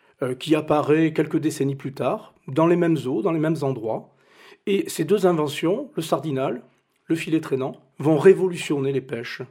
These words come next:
en Méditerranée parce qu'elles sont extrêmement productives et qu'elles vont apporter finalement une réponse au, à la demande des marchés.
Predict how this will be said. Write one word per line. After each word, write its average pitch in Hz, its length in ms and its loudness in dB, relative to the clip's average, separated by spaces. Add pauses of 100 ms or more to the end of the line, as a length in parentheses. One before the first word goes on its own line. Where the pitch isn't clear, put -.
(100)
en 123 100 -2
Méditerranée 120 680 -4
parce 131 220 -6
qu'elles 135 160 0
sont 131 240 -2 (400)
extrêmement 165 580 2
productives 127 680 -6 (440)
et 143 120 0
qu'elles 170 160 2
vont 175 340 2
apporter 185 460 2
finalement 175 500 -2
une 170 160 2
réponse 131 640 0 (460)
au, 135 220 -2
à 147 80 0
la 143 80 6
demande 139 400 0
des 123 120 -2
marchés. 113 380 -8